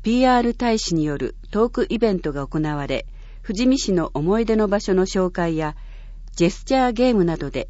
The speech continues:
会場の皆さんと一緒に盛り上がりました。一枚目。出演したピーアール大使左から、今成亮太さん、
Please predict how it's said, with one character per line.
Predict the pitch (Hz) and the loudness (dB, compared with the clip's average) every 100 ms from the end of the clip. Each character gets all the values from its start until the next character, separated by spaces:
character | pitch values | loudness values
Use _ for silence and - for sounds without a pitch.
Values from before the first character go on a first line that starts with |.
| - | -8
会 | 196 214 | -2 0
場 | 220 214 | 2 2
の | 202 | 2
皆 | 196 190 208 | 2 0 0
さ | 170 | -2
ん | 139 | -4
と | - - | -8 -10
一 | - | -8
緒 | - 196 | -4 0
に | 190 | 2
盛 | 165 156 196 | 2 0 0
り | |
上 | 208 | 0
が | 202 | 0
り | 190 | 0
ま | 180 | 0
し | 180 - | -2 -10
た。 | - - - - - - - - - - - - - - - - - - - - - - - - | -12 -14 -16 -16 -16 -16 -16 -16 -14 -14 -14 -14 -14 -14 -14 -14 -14 -14 -14 -14 -16 -16 -10 -10
一 | - 262 | -2 2
枚 | 247 240 226 | 4 4 2
目。 | 202 190 - - - - - - - - - - - | 2 2 -2 -16 -16 -16 -16 -18 -18 -16 -16 -16 -16
出 | - - 294 | -14 0 4
演 | 294 294 | 4 4
し | - | 2
た | 262 | 0
ピ | - 208 247 | 0 0 4
ー | 269 | 4
ア | |
ー | 254 | 2
ル | 254 | 0
大 | 233 214 | 0 0
使 | - - | -2 -6
左 | - 147 208 220 | -8 -2 -2 0
か | 208 | -2
ら、 | 185 - - - - - - - - | -2 -4 -8 -16 -16 -16 -16 -14 0
今 | 190 285 | 4 6
成 | 262 226 165 | 6 4 2
亮 | 147 214 | 2 2
太 | 214 156 | 2 -2
さ | - 135 | -4 -6
ん、 | 113 | -6